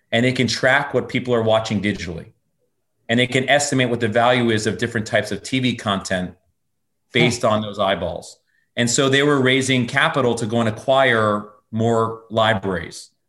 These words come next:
Speaker 1: And the quant side of our group started looking at all their cohorts and said, "Wow, you're, you're buying the rights to all these old British miniseries and detective shows and sports documentaries. And you're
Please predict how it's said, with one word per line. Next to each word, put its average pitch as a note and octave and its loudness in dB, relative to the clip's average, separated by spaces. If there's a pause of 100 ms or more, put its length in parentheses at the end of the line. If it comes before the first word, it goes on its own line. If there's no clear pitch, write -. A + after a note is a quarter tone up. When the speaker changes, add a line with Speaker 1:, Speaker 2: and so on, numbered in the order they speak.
(720)
Speaker 1:
And A#2+ 2
the A#2 0
quant D#3 2
side D3 4
of B2 0
our A#2+ 4
group A#2+ -2
started A#2 0
looking B2+ 0
at A#2+ 0
all A#2+ 4
their A2+ 0
cohorts A2+ 0
and A2 -4
said, A2 0
"Wow, C3+ 4
you're, G#2+ -2
you're G#2+ -2 (180)
buying B2 2 (260)
the A#2+ -2
rights A#2+ 2
to A2+ 0 (300)
all C3 4
these B2+ 0
old B2+ 2
British C3 0
miniseries G#2+ 0
and G2 -2
detective A2+ -2
shows G2 -2
and F#2+ -6
sports D3 -4
documentaries. F#2+ -2 (680)
And A#2 2
you're A#2 2